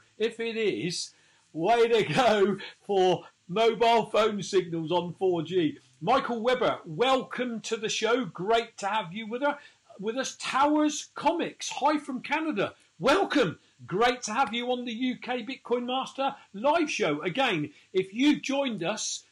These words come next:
uh, and you wanna shout out and I've missed you, just type in U K Bitcoin Master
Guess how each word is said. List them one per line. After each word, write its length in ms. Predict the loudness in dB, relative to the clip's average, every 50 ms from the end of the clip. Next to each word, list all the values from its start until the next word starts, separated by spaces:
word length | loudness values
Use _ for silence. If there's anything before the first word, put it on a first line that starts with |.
| _ _ _ -2
uh, 280 | 0 2 2 2 2 0 -2
and 180 | -2 -2 -2
you 80 | -2 0
wanna 180 | 0 -2 -2
shout 340 | 0 -2 0 0 0 0 0 0
out 220 | 0 0 -2 -2
and 100 | -4 -2
I've 160 | -2 -2 -2
missed 360 | -2 -4 -4 -4 -6 -6 -4
you, 260 | -2 -2 0 0 -2 -6
just 200 | -8 -10 -12 -4
type 300 | -2 -2 -2 -2 -4 -8
in 140 | -8 -6
U 160 | -6 -6 -6 -6
K 220 | -4 -4 -4 -2
Bitcoin 380 | -4 -6 -6 -4 -4 -4 -2 -2
Master 400 | -2 -4 -4 -4 -6 -6 -6